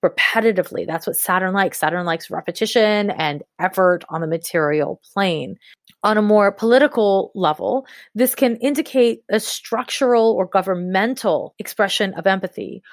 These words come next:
or a call for structures that serve the greater whole. The thing is that this transit does not exist in isolation on its own. I don't know what it will do within the world.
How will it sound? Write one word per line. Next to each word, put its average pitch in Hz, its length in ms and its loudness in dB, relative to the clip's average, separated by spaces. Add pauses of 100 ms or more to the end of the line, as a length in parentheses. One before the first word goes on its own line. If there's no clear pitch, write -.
(160)
or 196 320 2
a 185 160 0
call 196 720 2 (140)
for 180 500 -2
structures 233 520 0
that - 180 -2
serve 202 460 -2
the 202 80 -4
greater 175 460 -4
whole. 170 600 0 (300)
The 196 60 -10
thing 254 260 2
is 240 160 4
that - 160 -2
this 185 180 -6
transit 226 360 -2
does 196 160 -4
not 196 140 0
exist 185 320 -6
in 180 80 -8
isolation 202 640 -2
on 190 180 -2
its 190 140 -8
own. 190 220 -2
I 175 80 -6
don't 196 260 -2
know 202 220 0
what 180 280 0
it 170 160 -2
will 165 120 2
do 160 500 -4
within 208 460 2
the 190 100 0
world. 160 560 -2